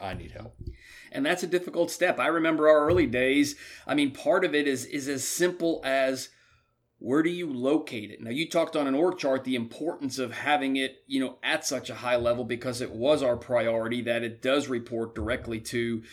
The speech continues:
Speaker 2: the chief and that it's part of the executive team. But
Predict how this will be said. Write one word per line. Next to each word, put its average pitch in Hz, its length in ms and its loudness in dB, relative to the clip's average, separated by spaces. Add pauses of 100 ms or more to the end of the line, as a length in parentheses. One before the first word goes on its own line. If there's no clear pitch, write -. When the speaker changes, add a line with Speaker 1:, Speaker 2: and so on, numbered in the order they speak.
(260)
Speaker 2:
the 113 320 -2
chief 139 380 -2
and 127 120 -4
that 113 120 -2
it's 117 100 -8
part 123 260 0
of 117 60 -4
the 117 80 0
executive 117 540 -4
team. 147 500 0 (480)
But 131 420 0